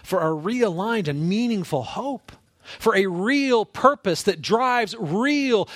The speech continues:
uh, uh, work toward real achievement.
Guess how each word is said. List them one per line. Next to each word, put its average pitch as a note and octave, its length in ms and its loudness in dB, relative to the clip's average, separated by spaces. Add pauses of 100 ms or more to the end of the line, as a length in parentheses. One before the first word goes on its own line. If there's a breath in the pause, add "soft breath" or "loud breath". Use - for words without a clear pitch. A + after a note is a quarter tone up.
(240 loud breath)
uh, E3+ 240 0
uh, D#3+ 380 -2 (360)
work A3 600 0
toward F#3 320 0 (100)
real A#3+ 480 2
achievement. G#3 1120 -2